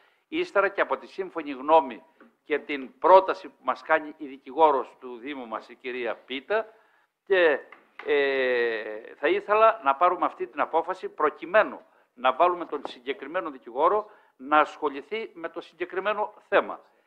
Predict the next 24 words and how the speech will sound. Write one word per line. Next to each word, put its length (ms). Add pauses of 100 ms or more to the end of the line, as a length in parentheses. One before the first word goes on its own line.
(260)
Ε, 920 (220)
δεν 160
ξέρω 300
κατά 240
πόσο 320
έχετε 320
διαβάσει 440
ολόκληρο 560 (300)
αυτόν 400
το, 280
α, 300
αυτή 320
την 240
εισήγηση, 520
αυτή 220
την 140
πρόταση, 520
όλα 300
αυτά 220
τα 100
πράγματα. 520 (260)
Εγώ 280
το 140
μόνο 640